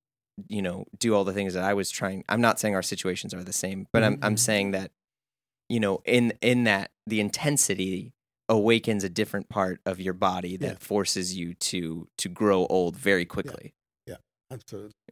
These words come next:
Speaker 1: Yeah.
Speaker 2: So anyway, from, from there, from there, um, after one year of being, um, a stock boy, I started working in, in stores.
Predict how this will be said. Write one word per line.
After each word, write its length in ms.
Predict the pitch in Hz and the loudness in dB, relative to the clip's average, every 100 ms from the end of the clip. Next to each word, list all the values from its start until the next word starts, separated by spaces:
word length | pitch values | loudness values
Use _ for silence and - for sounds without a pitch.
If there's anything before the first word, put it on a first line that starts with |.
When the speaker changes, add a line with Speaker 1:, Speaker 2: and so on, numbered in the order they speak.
| - | -4
Speaker 1:
Yeah. 260 | - - 131 _ _ _ _ _ _ _ _ _ _ _ _ _ - | -2 -2 -8 _ _ _ _ _ _ _ _ _ _ _ _ _ -6
Speaker 2:
So 220 | - 156 | 4 6
anyway, 420 | 185 190 165 156 131 | 8 10 10 8 6
from, 420 | - 160 156 127 | -4 -2 -2 -4
from 280 | - 160 143 | -4 -2 4
there, 500 | 151 156 170 196 185 - - - - _ _ - - | 6 6 4 2 -2 -8 -16 -16 -20 _ _ -20 -20
from 300 | - 147 143 | -10 -8 -2
there, 400 | 151 151 147 139 | 0 0 0 -2
um, 480 | 139 135 135 127 131 | -6 -8 -8 -10 -8
after 260 | 139 - 160 | -10 0 4
one 220 | 147 156 | 6 4
year 220 | 147 147 | 2 0
of 420 | 139 131 120 117 123 | 0 -2 -6 -10 -6
being, 320 | 135 131 131 | -6 -4 -6
um, 440 | 127 120 117 104 - _ _ | -8 -10 -10 -12 -18 _ _
a 40 | |
stock 280 | - - 180 | -6 2 2
boy, 580 | 151 156 147 147 139 135 - _ _ _ _ _ _ _ _ _ | 4 2 2 0 -4 -8 -16 _ _ _ _ _ _ _ _ _
I 140 | 143 135 | -8 -2
started 320 | - 143 139 | 0 4 6
working 340 | 135 139 139 | 6 4 2
in, 300 | 135 127 131 | -2 -2 -6
in 160 | 139 120 | -8 -8
stores. 640 | - 185 139 98 120 - | -6 -4 -4 -6 -10 -18